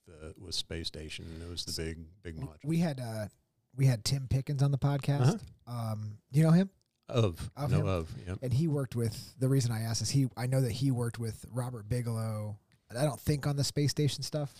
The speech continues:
Speaker 2: I think it was something else. I can't remember now. But I know that Robert Bigelow was shoo-, was trying to get inflatable things to the space station,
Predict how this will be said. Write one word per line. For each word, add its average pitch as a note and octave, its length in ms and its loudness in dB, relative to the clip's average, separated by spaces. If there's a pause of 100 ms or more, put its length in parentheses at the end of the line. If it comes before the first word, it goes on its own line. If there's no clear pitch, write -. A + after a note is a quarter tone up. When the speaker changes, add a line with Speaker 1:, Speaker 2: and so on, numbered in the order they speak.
(120)
Speaker 2:
I A#2+ 80 -10
think C3 180 -6
it - 20 -6
was B2 120 -4
something C3 200 -4
else. C3 160 2
I A#2+ 40 2
can't B2 180 0
remember A#2 180 -2
now. G#2+ 260 -4 (440)
But C3+ 100 0
I C3 40 2
know C3+ 100 4
that B2+ 80 2
Robert C3 300 2
Bigelow A#2 420 0
was A2+ 240 -2
shoo-, - 220 0 (100)
was A#2 160 -4
trying B2+ 240 0
to A#2+ 80 -4
get A#2 220 -4 (180)
inflatable A2 800 -4 (760)
things A2+ 320 -2
to - 100 -4
the G#2+ 80 -10
space A2 280 -6
station, G2+ 340 -8